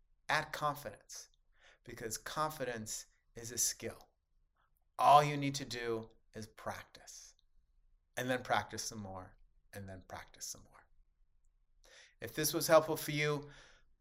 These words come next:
please join us all in the self-love revolution. Practice kindness to yourself. Confidence is a part of that. Join us at the Self-Love Revolution at self love revolution dot com.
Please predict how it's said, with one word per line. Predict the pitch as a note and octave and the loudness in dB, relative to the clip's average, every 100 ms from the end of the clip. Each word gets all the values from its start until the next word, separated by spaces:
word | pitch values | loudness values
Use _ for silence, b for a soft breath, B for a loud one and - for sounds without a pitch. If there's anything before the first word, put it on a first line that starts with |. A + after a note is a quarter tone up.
| _ - | _ -2
please | D3 D#3 D#3 D3 - - _ _ _ _ - | 4 6 6 2 -2 -10 _ _ _ _ -14
join | A2+ G#2+ D3+ E3+ | 0 8 10 10
us | E3+ D3+ | 8 10
all | D3+ D3+ D3+ D3+ D3 - - | 12 12 12 10 6 -10 -6
in | C#3 | -2
the | C3+ | 2
self-love | D3 C#3 C#3 C#3 C3+ C3+ | 6 6 6 6 6 6
revolution. | C3 B2+ B2+ B2 C3 B2+ B2 - - - - | 4 4 -2 0 -2 -2 -6 -20 -20 -20 -14
Practice | - C3 C3 B2+ | 0 2 2 0
kindness | B2 C#3 C3 B2+ B2 | -4 0 0 0 -6
to | - C3 | -6 -4
yourself. | B2+ C3+ B2+ B2+ | 0 4 2 2
Confidence | - B2 - C3+ B2+ | 0 0 0 -6 -6
is | C3 | -8
a | C3 | -8
part | - - B2+ A#2+ | -12 -4 0 0
of | A2+ | 2
that. | B2 B2 B2 B B B | 2 2 0 B B B
Join | - C3 C3+ | 2 2 4
us | C#3 C#3 | 2 0
at | C3+ | -4
the | |
Self-Love | C#3 C#3 C3 - C3+ B2+ | -2 0 0 0 0 0
Revolution | C3 B2 B2+ C3 C3 C3 | 0 -2 -2 -4 -2 -2
at | B2 | -2
self | A#2 C3 B2+ - | -2 0 0 0
love | B2+ A#2 | -2 0
revolution | B2 A2 B2 A#2+ A#2+ | -6 -6 -10 -8 -2
dot | A#2 A#2 | -2 -2
com. | B2+ B2 B2 | 0 0 0